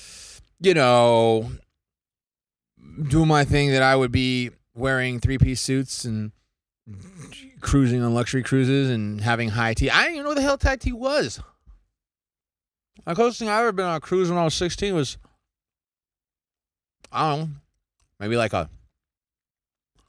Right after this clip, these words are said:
like, a tin boat in a, in a pond. <laughs> So, I don't know, man.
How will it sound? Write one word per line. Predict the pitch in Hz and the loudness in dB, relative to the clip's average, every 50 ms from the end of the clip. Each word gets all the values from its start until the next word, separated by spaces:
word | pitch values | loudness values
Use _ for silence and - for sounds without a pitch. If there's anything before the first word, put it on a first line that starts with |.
| _ _ _ - 113 | _ _ _ -12 -10
like, | 110 90 | -6 -4
a | 98 82 - - - - _ - | -4 -4 -6 -8 -18 -16 _ -2
tin | - 120 120 123 120 104 | 0 2 2 2 0 -2
boat | 87 98 104 117 135 - _ _ _ _ _ _ _ _ _ _ _ _ _ _ _ _ _ - | 0 0 2 2 0 -2 _ _ _ _ _ _ _ _ _ _ _ _ _ _ _ _ _ -12
in | 104 95 | -10 -8
a, | 90 87 87 90 - - 90 90 87 - | -8 -8 -10 -12 -14 -14 -12 -12 -12 -10
in | - 101 92 | -8 -6 -6
a | 85 80 | -6 -4
pond. | - - - 104 101 104 117 131 156 160 - - - _ _ _ _ _ _ _ - - - - - - - - | -2 -2 0 0 0 0 -2 -2 -4 -4 -6 -8 -10 _ _ _ _ _ _ _ -8 -8 -6 -6 -6 -10 -8 -8
<laughs> | 196 156 - - 226 - - - - _ - - - _ - - - _ - - - _ - - _ _ - _ _ _ _ _ _ _ _ _ _ _ _ _ _ _ _ _ _ _ _ _ _ _ _ _ _ _ _ _ _ _ _ _ _ _ _ - - _ _ _ _ _ - - - - - - - - - - - - - - - _ _ _ _ _ _ _ _ _ _ _ _ _ - | -8 -8 -8 -10 -12 -12 -14 -20 -20 _ -20 -20 -20 _ -20 -20 -20 _ -20 -20 -20 _ -20 -20 _ _ -20 _ _ _ _ _ _ _ _ _ _ _ _ _ _ _ _ _ _ _ _ _ _ _ _ _ _ _ _ _ _ _ _ _ _ _ _ -20 -20 _ _ _ _ _ -20 -20 -20 -20 -20 -20 -20 -20 -20 -20 -20 -20 -20 -20 -20 _ _ _ _ _ _ _ _ _ _ _ _ _ -2
So, | 196 180 170 165 160 - - _ _ _ _ _ _ _ _ _ _ _ _ _ _ _ _ _ _ _ _ _ _ - | 0 2 2 2 2 0 -4 _ _ _ _ _ _ _ _ _ _ _ _ _ _ _ _ _ _ _ _ _ _ -12
I | 190 220 214 | -8 -4 -4
don't | 190 165 143 131 | -2 -2 -2 -2
know, | 131 123 120 | -4 -4 -4
man. | 113 110 107 104 101 | -4 -4 -6 -6 -8